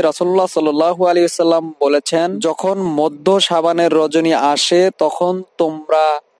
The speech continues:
রাতে দণ্ডায়মান থাকো এবং দিবসে সিয়াম পালন করো, কারণ ওই দিন সূর্যাস্তের পর মহান আল্লাহ দুনিয়ার আকাশে অবতরণ করেন এবং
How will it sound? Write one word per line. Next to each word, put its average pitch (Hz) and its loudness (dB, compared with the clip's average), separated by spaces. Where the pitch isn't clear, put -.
রাতে 151 0
দণ্ডায়মান 160 0
থাকো 147 -4
এবং 156 2
দিবসে 165 0
সিয়াম 151 -2
পালন 139 -2
করো, 127 -2
কারণ 143 -4
ওই 175 4
দিন 196 2
সূর্যাস্তের 170 0
পর 151 0
মহান 156 0
আল্লাহ 147 0
দুনিয়ার 151 0
আকাশে 143 -2
অবতরণ 139 -2
করেন 131 0
এবং 139 0